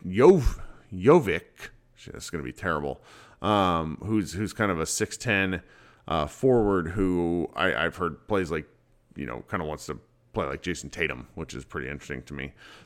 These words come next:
The Ringer has, uh, Jalen Williams, uh, who's a Santa, uh, Clara player, who's a forward, and then our own S B Nation also has Jaden Hardy as a guard coming to the Mavericks. Um, hopefully, and this is really early, we don't need to be talking about this too much.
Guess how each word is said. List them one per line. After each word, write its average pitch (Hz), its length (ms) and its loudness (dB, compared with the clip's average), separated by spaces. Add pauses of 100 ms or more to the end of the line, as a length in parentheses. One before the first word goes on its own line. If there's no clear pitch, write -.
The 113 80 -2
Ringer 120 360 4
has, 110 420 6
uh, 90 200 2
Jalen 98 380 0
Williams, 113 800 2 (160)
uh, 82 160 -2
who's 90 200 -6
a 85 40 -8
Santa, 90 360 -4 (180)
uh, 76 240 -2
Clara 104 300 -2
player, 95 320 -2
who's 90 160 -8
a - 40 -10
forward, 98 560 -2 (360)
and 92 200 -4
then 92 280 0
our 85 240 0
own 90 160 -2
S 82 180 -4
B 85 160 -6
Nation 85 340 -4
also 82 440 -2
has 71 420 -4
Jaden 67 420 -6
Hardy 64 720 -8
as 67 200 -10
a 69 80 -10
guard 65 580 -8
coming 62 240 -10
to - 80 -16
the 69 80 -12
Mavericks. 62 540 -8 (420)
Um, 107 460 0
hopefully, 135 580 6
and 110 240 -6
this 107 160 -4
is 95 140 -8
really 110 240 0
early, 85 280 -4
we 85 120 -4
don't 78 180 -6
need 87 160 -6
to 82 80 -8
be 85 80 -4
talking 85 280 -4
about 76 240 -8
this - 180 -12
too - 160 -8
much. 64 340 -12